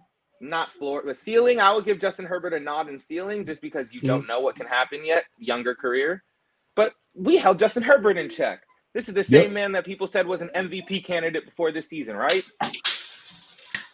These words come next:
Speaker 1: Is
Speaker 2: Yeah.
Speaker 1: that now, now is that a testament to the Raiders scheme, to this, that? Nah. The Raiders just now have bought in and played for themselves. And you can see
Speaker 2: Social
Speaker 1: that
Speaker 2: media
Speaker 1: Chandler
Speaker 2: quarterback.
Speaker 1: Jones's smile.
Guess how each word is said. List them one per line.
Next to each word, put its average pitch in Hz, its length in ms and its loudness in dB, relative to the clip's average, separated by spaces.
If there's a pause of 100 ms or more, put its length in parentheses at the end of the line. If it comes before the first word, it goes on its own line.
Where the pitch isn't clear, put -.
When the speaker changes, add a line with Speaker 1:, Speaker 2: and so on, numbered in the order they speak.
(280)
Speaker 1:
Is 147 140 -2
Speaker 2:
Yeah. 175 100 10
Speaker 1:
that 214 220 8 (300)
now, 175 360 2
now 170 220 2
is 156 140 0
that 196 240 2
a 180 40 0
testament 190 600 -4
to 165 320 -4 (100)
the 143 60 -6
Raiders 143 300 -2
scheme, 196 440 -6
to 147 140 -8
this, 180 200 -2
that? - 160 -2
Nah. 143 320 -4 (140)
The 135 100 -4
Raiders 214 360 0
just 185 200 -2
now 160 500 -2 (240)
have 127 200 -2
bought 156 240 4
in 143 120 -6
and 127 100 -6
played 131 240 -4
for 127 80 -12
themselves. 110 520 -6 (220)
And 127 100 -8
you 190 120 -4
can - 120 -2
see 127 60 -2
Speaker 2:
Social 131 240 10
Speaker 1:
that 131 80 12
Speaker 2:
media 123 160 12
Speaker 1:
Chandler 107 280 10
Speaker 2:
quarterback. 170 200 8
Speaker 1:
Jones's 185 420 2
smile. 135 600 0